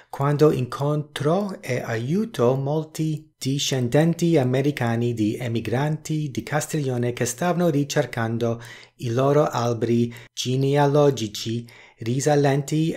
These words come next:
al milleottocento. E da ora cominciò ad organizzare viaggi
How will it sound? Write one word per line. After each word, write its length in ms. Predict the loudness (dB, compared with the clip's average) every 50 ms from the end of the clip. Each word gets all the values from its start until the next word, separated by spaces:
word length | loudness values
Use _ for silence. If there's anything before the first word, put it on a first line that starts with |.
| -8 -10
al 300 | -8 -4 -2 -2 -2 0
milleottocento. 1300 | 0 0 2 4 4 4 2 0 0 -2 -2 -2 -4 -4 -4 -4 -6 -6 -8 -8 -12 -14 -14 -16 -16 _ _ _ _ _ _ _ _ _ _ _ _ _ _ _ _ _ _ _ _ _ _ _ _ _ _ -10
E 140 | -6 -4 -2
da 280 | -2 -2 -2 0 0
ora 260 | 0 2 2 2 0
cominciò 640 | 0 -2 -4 -4 -2 -2 -2 -2 0 0 2 2 0
ad 340 | 0 -2 -4 -4 -4 -6 -6 -6
organizzare 920 | -4 -4 -4 -2 -2 -2 -2 -2 -2 -4 -2 0 0 0 2 2 0 0 0
viaggi 640 | 0 0 0 0 0 -2 -4 -4 -4 -4 -4 -4